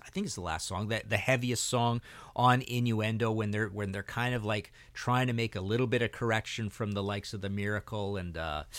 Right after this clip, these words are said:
and Magic, or what is it called? Is it just Magic? Um, uh, so, so, uh, even The Works for that matter. So, so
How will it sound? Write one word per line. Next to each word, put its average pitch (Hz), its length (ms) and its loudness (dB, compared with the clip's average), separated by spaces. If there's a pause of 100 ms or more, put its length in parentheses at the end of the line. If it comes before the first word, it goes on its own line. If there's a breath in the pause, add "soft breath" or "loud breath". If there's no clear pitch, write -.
(300 loud breath)
and 82 400 -8
Magic, 104 800 -2
or 92 160 -8
what 107 160 -8
is 95 140 -10
it - 40 -16
called? 76 220 -16
Is 90 80 -14
it 127 80 -10
just - 180 -6
Magic? 135 380 -4 (340 loud breath)
Um, 135 300 4 (680 loud breath)
uh, 135 340 10
so, 151 340 10
so, 143 400 8
uh, 123 320 0
even 135 260 4
The 113 100 6
Works 107 340 4
for - 160 -4
that 110 240 4
matter. 107 280 2
So, - 260 6
so 143 440 6